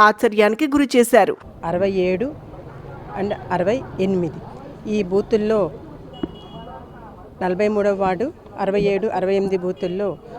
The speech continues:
Speaker 2: ఒక్కొక్క ఇంటికి వెళ్ళి, మహిళలను కలిసి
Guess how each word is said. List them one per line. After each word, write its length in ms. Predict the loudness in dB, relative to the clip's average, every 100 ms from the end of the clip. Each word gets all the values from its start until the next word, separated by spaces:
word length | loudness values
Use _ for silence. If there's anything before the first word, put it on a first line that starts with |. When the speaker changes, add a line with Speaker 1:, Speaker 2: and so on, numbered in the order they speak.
| -6
Speaker 2:
ఒక్కొక్క 400 | -6 -4 -2 0 -2 -4
ఇంటికి 460 | -4 -4 -4 -6 -8 -18 -18 -4
వెళ్ళి, 340 | 0 0 -2 -6 -18 -12 -2
మహిళలను 560 | 0 2 4 4 0
కలిసి 500 | 0 0 0 0 -4